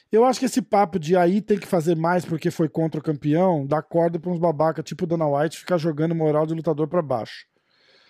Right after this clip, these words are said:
Os caras vivem pra isso, treinam pra cacete. Se um lado tem um cara querendo vencer, do outro lado também tem. No caso do Valdez,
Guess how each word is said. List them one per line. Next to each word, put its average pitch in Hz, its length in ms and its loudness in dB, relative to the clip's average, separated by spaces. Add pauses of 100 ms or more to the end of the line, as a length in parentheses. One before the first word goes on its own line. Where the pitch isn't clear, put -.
(120)
Os 180 100 -8
caras 202 320 0
vivem 208 240 0
pra 175 200 2
isso, 196 220 0
treinam 190 300 0
pra 196 100 -2
cacete. 165 440 -2
Se - 120 -4
um 226 220 2
lado 202 380 4
tem 180 420 0
um 160 100 0
cara 151 400 -2
querendo 151 380 -2
vencer, 139 580 -2 (100)
do 147 120 -2
outro 151 180 -2
lado 147 200 0
também 170 240 -2
tem. - 280 -8 (480)
No 190 160 2
caso 233 320 2
do 208 100 -2
Valdez, 156 960 0